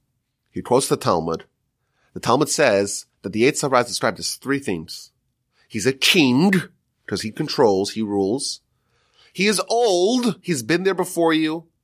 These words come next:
He's been there since you were born. You are playing catch up in, in your war against the Yetzer Hara. So he's a king and he's old. And he's also a fool. Why is he a fool?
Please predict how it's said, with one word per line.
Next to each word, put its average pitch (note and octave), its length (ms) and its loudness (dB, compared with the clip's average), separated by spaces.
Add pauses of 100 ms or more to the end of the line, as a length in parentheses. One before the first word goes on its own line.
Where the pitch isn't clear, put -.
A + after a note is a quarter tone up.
(200)
He's A#2 180 -6
been D#3 180 2
there E3 400 2
since D3 260 -2
you D#3 100 2
were D#3 120 2
born. C#3 560 2 (760)
You A#2+ 320 0
are D3+ 80 4
playing C#3+ 320 0
catch C#3+ 360 -2
up C#3+ 140 2
in, A#2+ 200 -2
in A#2+ 120 -6
your A2 100 0
war B2 220 2
against A#2+ 200 -2
the A2 120 -2
Yetzer G#2+ 140 -6
Hara. F#2+ 420 -2
So - 160 -2
he's G#2 120 -2
a F#2+ 60 -10
king F3+ 400 -4
and C3 120 2
he's D3+ 140 2
old. A#2+ 300 6 (640)
And G#2+ 100 -2
he's G#2 180 -6
also D#3+ 500 2
a - 60 -8
fool. G2+ 640 -4 (1900)
Why A#2+ 220 4
is E3 120 2
he E3+ 80 4
a C#3+ 80 4
fool? C3+ 560 0